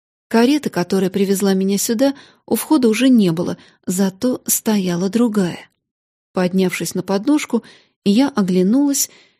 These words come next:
и подумала, что мне уже сейчас не хочется сюда возвращаться. И я предпочла бы простой уют скромного фермерского дома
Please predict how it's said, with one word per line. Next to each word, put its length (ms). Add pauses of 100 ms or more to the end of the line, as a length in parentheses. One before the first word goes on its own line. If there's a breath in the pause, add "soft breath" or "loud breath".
(160 soft breath)
и 80
подумала, 520
что 240
мне 240
уже 240
сейчас 760
не 180
хочется 520
сюда 320
возвращаться. 840 (720)
И 60
я 200
предпочла 680
бы 140 (380 soft breath)
простой 580
уют 560
скромного 760
фермерского 720
дома 400